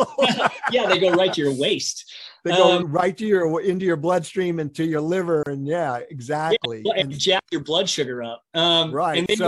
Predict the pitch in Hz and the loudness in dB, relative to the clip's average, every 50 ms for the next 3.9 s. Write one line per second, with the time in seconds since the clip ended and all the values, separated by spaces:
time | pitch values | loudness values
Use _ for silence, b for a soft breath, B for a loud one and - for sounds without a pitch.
0 | 165 160 160 - - 175 190 240 226 - 180 160 147 143 139 131 - - 131 120 | 4 4 4 2 0 -4 -8 -8 -10 -14 -14 -10 -8 -6 -4 -4 -4 -6 -6 -8
1 | 120 117 - _ _ b b b b b - 147 - - 165 160 160 160 160 - | -10 -10 -14 _ _ b b b b b -14 -8 -4 -2 0 0 0 -2 -4 -6
2 | - - 175 165 151 139 143 139 135 151 151 139 139 135 - - 139 - - 196 | -8 -4 -4 -2 -2 -2 -4 -6 -8 -8 -8 -6 -8 -8 -8 -12 -12 -10 -4 0
3 | 233 262 226 175 156 160 185 202 202 - 170 156 143 131 123 120 117 - | 0 0 0 -2 -4 -4 -2 -4 -4 -4 -8 -8 -8 -8 -8 -10 -10 -14